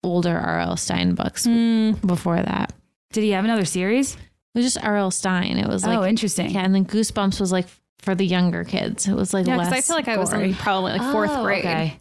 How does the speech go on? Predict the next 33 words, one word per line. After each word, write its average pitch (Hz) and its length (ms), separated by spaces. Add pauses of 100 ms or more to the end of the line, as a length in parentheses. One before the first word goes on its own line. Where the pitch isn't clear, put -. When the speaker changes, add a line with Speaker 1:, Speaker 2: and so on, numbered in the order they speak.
Speaker 1:
Yeah, 190 200
'cause 190 160
Speaker 3:
Yeah, 185 60
Speaker 1:
that's 170 140
what 254 100
my 202 100
Speaker 3:
same. 175 80
Speaker 1:
sister 196 360
was 185 180
reading. - 580
Yeah. 196 380 (640)
Speaker 3:
Were 202 120
you 214 140
guys 220 300
big, 190 260
uh, 165 320
like, 165 360
Babysitters 175 680
Club 202 240
stans? - 360
Speaker 1:
Yes. - 400 (100)
Speaker 2:
Absolutely. 214 640
I 262 100
feel 392 160
like 427 140
I 294 80
liked 220 460 (800)
the 233 120
Little 202 280
Sisters 208 680 (220)
Club 254 500
Speaker 3:
Yeah. 196 340
Speaker 2:
more. 254 440